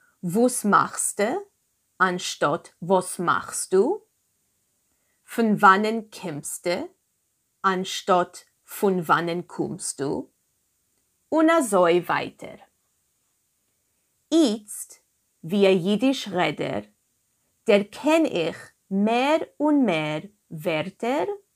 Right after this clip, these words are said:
און אויסדריקן פון אידיש, וואס איך פלעג הערן ביי זיי אין דער היים. א פאר ביישפילן. אידער מיר האבן געגעסן,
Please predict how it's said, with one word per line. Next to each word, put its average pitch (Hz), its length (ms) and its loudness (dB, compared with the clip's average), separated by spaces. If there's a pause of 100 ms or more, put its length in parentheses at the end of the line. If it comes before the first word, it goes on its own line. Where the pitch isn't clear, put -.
(160)
און 269 100 4 (140)
אויסדריקן 196 880 2 (200)
פון 311 260 2
אידיש, 180 680 -8 (520)
וואס 214 200 0
איך 226 200 -2
פלעג 233 400 2 (160)
הערן 208 600 -2 (220)
ביי 277 180 6
זיי 180 460 -2 (360)
אין 175 220 -8
דער 208 160 -2 (140)
היים. 277 360 0 (1800)
א - 40 6
פאר 330 320 4 (140)
ביישפילן. - 720 2 (1400)
אידער 226 460 4
מיר 196 240 0
האבן 175 300 -2
געגעסן, 170 760 -4